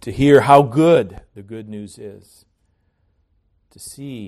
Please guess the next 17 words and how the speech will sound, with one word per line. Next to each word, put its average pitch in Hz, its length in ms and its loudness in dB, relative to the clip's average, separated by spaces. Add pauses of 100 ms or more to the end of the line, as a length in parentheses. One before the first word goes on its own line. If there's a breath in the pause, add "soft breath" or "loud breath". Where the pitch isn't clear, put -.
how 113 480 -10 (1500)
beautiful 117 760 -16 (960)
Christ 123 420 -12
is 87 380 -20 (880)
as 95 180 -20
our 87 120 -14
Savior. 92 640 -18 (1120)
And 95 80 -20
indeed, 107 420 -14
may 92 140 -14
each 110 300 -18
of 92 100 -16
us - 380 -20 (1600)
either 98 180 -14
come 151 320 -12
to 107 80 -16
faith, 80 500 -20